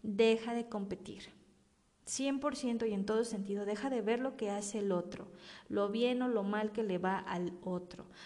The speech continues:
lo que tiene y lo que tú no tienes. Deja de compararte, no es una competencia. Tu atención debe de centrarse en lo que sí tienes y agradecerlo. Y punto número diez,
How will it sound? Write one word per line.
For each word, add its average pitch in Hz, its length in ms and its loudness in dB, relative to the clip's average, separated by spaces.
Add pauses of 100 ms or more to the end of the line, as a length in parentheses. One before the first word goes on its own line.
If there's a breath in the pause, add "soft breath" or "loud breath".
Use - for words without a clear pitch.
(100)
lo 196 160 2
que 208 100 0
tiene 233 560 0
y 214 100 0
lo 185 140 0
que 180 120 -4
tú 240 440 -2
no 202 240 -4
tienes. 175 380 -6
Deja 202 260 -2
de 233 160 0
compararte, 185 840 -4
no 185 120 -2
es 196 200 -2
una 214 220 -4
competencia. 185 920 -4 (360 loud breath)
Tu 214 80 0
atención 208 500 0
debe 233 160 0
de 226 80 2
centrarse 208 880 -2
en 202 180 -2
lo 196 220 0
que 185 160 -2
sí 294 340 0
tienes 202 680 -2 (440 loud breath)
y 220 140 4
agradecerlo. 165 840 -4 (2000)
Y 254 120 -4
punto 196 400 0
número 175 320 -2
diez, 262 400 -4